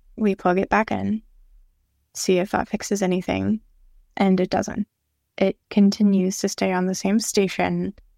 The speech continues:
on the same word, repeating her name over and over again. And at this point, my grandmother walks in. She doesn't know what's going on. There's a bunch of commotion.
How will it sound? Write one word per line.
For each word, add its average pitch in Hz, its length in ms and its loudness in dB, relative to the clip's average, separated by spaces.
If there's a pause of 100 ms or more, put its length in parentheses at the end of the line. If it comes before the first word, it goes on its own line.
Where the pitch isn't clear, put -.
(140)
on 190 120 0
the 185 80 0
same 202 320 2
word, 190 280 2
repeating 185 360 0
her 190 120 0
name 175 280 0
over 180 320 -2
and 180 140 -2
over 185 240 -4
again. - 380 -4 (520)
And 190 460 0 (580)
at 226 140 4
this 285 160 2
point, 226 300 2
my 220 120 4
grandmother 240 420 4
walks 208 320 0
in. 202 200 2
She 202 220 -2 (480)
doesn't 220 360 2
know 214 180 2
what's - 480 -6
going 208 260 2
on. 220 380 4
There's 208 180 0
a 196 60 -4
bunch 214 180 0
of 208 100 -6
commotion. 220 840 2